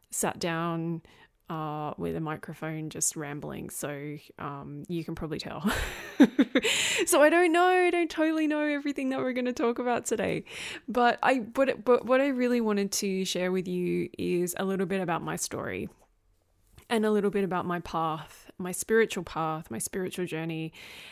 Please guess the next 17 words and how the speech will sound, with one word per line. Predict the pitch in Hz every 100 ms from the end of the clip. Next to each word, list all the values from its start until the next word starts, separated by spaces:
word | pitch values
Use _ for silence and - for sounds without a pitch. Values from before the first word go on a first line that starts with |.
| -
how | 277 302 320 302
I | 220
kinda | 226 226 208 190
got | 170 175 -
into | 190 190 - 190 185 180 180 175 175 - - - - _ 208 160
doing | 180 175 175 175 165 -
this | 165 160
spiritual | - - 160 - 170
stuff, | - - 208 202
how | 202 196 196
I |
started | 190 - 175 175
doing | 156 160 170
it | 160
as | 151 -
a |
job, | 156 208 214 220 190